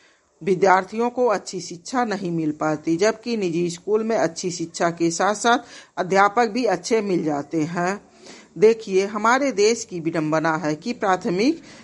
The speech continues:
शिक्षा को लेकर कोई भी, न तो सरकार और न ही जनता जागरूक है, और जो सुविधा टीचर और स्टूडेंट के लिए उपलब्ध होना चाहिए, वह उपलब्ध नहीं है।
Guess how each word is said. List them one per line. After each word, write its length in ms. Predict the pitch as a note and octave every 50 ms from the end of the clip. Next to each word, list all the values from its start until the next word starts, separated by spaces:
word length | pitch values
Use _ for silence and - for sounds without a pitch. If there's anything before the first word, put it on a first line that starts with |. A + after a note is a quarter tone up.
| - -
शिक्षा 440 | - - A3+ - - - C4+ C4+ C4
को 160 | B3+ - A3
लेकर 380 | G#3 G3+ G3+ G3+ G3+ A3+ A3+ A3
कोई 400 | A3 - G#3 G#3+ A3+ B3 B3 A#3
भी, 200 | F3 F#3+ G3 F#3+
न 200 | F#3+ F#3+ G3 G3
तो 200 | F#3 - G3+ F#3+
सरकार 540 | F#3 - F3+ F3 F3 - - G3+ G#3+ A#3 A#3+
और 340 | - - F#3 G3 G3+ G3 F#3
न 120 | F#3+ G#3
ही 300 | A#3 B3 A#3 G#3+ A3 G#3
जनता 380 | F#3+ F#3+ F3+ F3 E3+ F#3 G3 F#3+
जागरूक 640 | E3 D#3+ D3+ D3+ D3 D3+ D3 D3+ D3+ C#3 - -
है, 400 | C#3+ C3+ D#3+ D3+ D#3 E3 F3+ - - - - - - - - _ _ _ _ _ _ _ _ _ _ _ _ _ _ _ _ _ _ _
और 560 | - G3 G#3+ G#3+ G#3 F#3+ F#3+ G#3 G#3+ B3 - _ _ _ _ _ _ _ _ _ E3
जो 360 | E3+ E3 - B3 B3+ C#4 D4
सुविधा 920 | D4 - - A#3 F3+ E3+ E3 G#3 A3 G3+ F3+ E3+ E3+ E3+ F3+ G#3+ B3 _ _ _ _ _ _ _ _ _ _ _ _ _ _ _ _ _ _ _ _ _ _ - - E3+ E3 -
टीचर 420 | G3+ G3+ F3+ F3 G#3 G3+ G3 G3
और 180 | F#3+ F#3+ F#3 F#3
स्टूडेंट 600 | F#3 - - F#3 F#3 F3 G#3+ A3+ A3 A3+ A3+ -
के 140 | G3 F3+
लिए 220 | E3+ E3 E3 E3 E3
उपलब्ध 420 | C#3 F3+ F3 F#3+ G3 G3+ F#3 F3
होना 360 | F3 E3 F3 F3 F#3 G#3 A3+
चाहिए, 580 | A3 - A3+ F#3+ E3+ E3 - D#3 D#3+ E3+ F3+ - - - - _ _ -
वह 140 | A3 B3 B3+
उपलब्ध 480 | - A3 - - E3 D#3 C#3+ - E3
नहीं 400 | C#3 C#3 C#3 C#3 D3+ C#3+ C#3 C3+
है। 340 | C#3+ E3 D3+ D#3 E3+ E3+ -